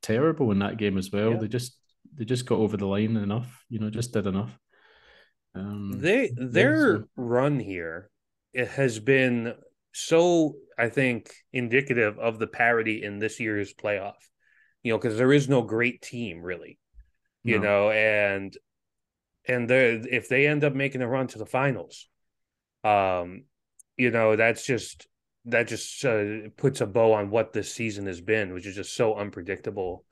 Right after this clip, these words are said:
Speaker 2: wi-, in, in, in such a wide open field that I don't think we've seen, honestly, since the seventies. You
Speaker 1: Yeah,
Speaker 2: know, 'cause
Speaker 1: plus,
Speaker 2: there is
Speaker 1: plus
Speaker 2: no
Speaker 1: the,
Speaker 2: dominant team.
Speaker 1: plus the Celtics and, and Sixers are beating each other up.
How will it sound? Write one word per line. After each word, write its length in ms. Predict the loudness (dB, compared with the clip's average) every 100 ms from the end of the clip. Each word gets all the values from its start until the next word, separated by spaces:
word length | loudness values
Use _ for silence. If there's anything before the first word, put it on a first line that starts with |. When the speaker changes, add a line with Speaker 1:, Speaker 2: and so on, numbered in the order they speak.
| _ _ _
Speaker 2:
wi-, 320 | -2 0 0
in, 160 | -2 -2
in, 400 | -2 -4 -4 -12 -18 _ -8
in 220 | -6 -8
such 300 | 0 0 2
a 60 | -2
wide 400 | 2 2 2 2
open 280 | 0 -4
field 360 | -10 -4 -2 0
that 100 | 0
I 100 | 0
don't 200 | 0 -4
think 200 | -8 -4
we've 160 | -4 -4
seen, 300 | -4 -4 -4
honestly, 400 | -6 -6 -8 -10
since 220 | -8 -10
the 120 | -12
seventies. 640 | -12 -8 -8 -10 -14 -20 -20 _ _ _ _ _ -2
You 120 | 2
Speaker 1:
Yeah, 60 | 2
Speaker 2:
know, 80 | 0
'cause 100 | 4
Speaker 1:
plus, 380 | 4 4 -2 2
Speaker 2:
there 160 | 2
is 100 | 4
Speaker 1:
plus 220 | 4 6
Speaker 2:
no 60 | 8
Speaker 1:
the, 60 | 8
Speaker 2:
dominant 400 | 8 6 0 -6
team. 240 | -10 -12 -18 _ _ _ _ _ _
Speaker 1:
plus 200 | 0 0
the 80 | -2
Celtics 540 | 4 6 6 2 0
and, 240 | 0 0 -2
and 120 | -4
Sixers 460 | -4 -4 -2 -2 -2
are 60 |
beating 460 | -2 -4 -6 -6 -4
each 200 | -2 -2
other 240 | 0 0
up. 220 | 0 -4